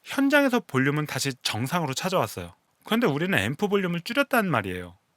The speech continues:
그렇다는 건 어떻게 된 거예요? 믹서의 볼륨이 그만큼 커진 겁니다. 그런 식으로 해서 볼륨을 어느 정도 키운 상태로 이것을 영상 쪽에 보내줘야 됩니다. 주의할 것이 한 가지 있습니다. 믹서는 헤드룸이라고 해서 영 디비 위에도 이렇게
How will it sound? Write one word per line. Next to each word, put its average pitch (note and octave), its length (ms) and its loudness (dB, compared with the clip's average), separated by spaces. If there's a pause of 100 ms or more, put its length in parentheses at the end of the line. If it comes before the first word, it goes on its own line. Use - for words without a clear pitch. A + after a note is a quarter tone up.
그렇다는 G3 340 4
건 F#3+ 120 4
어떻게 A#2+ 240 0
된 A2 100 -2
거예요? E3 240 0 (480)
믹서의 C3 640 -2
볼륨이 A#2 380 -4
그만큼 G#2+ 360 -10
커진 B3+ 360 -2
겁니다. G#2 420 -6 (260)
그런 D#3+ 220 4
식으로 D3 220 0
해서 C3 280 -4 (120)
볼륨을 C#3+ 360 0
어느 G2+ 180 -2
정도 G#2 320 -8
키운 A#3+ 340 -4
상태로 D3+ 520 -4 (300)
이것을 G2+ 500 -6 (140)
영상 B2 420 -4
쪽에 D3+ 220 -6
보내줘야 B2+ 460 -2
됩니다. E2+ 340 -12 (580)
주의할 A3+ 360 6
것이 G#3 160 4
한 G3 80 4
가지 E3 100 6
있습니다. G2 420 -4 (280)
믹서는 G3+ 520 0
헤드룸이라고 A3+ 640 2
해서 E3+ 260 4 (180)
영 C#3+ 260 -2
디비 G#3 360 -2
위에도 D3 760 0
이렇게 B2+ 260 -4